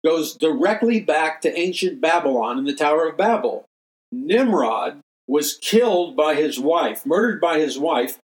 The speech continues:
and she covered her crime before the, the populace of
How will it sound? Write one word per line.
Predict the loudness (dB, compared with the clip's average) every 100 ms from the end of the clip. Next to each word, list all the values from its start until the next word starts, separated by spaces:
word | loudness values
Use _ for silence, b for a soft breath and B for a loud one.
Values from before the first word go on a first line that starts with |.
| _ -4
and | -4
she | -4 -6
covered | -2 0 2 0 0
her | 0 -2
crime | -2 0 0 0 -2
before | -4 -2 0 0
the, | 0 -4 -6 _ -6
the | -6
populace | 0 0 0 0 0 -2 -6
of | -4 -4 -4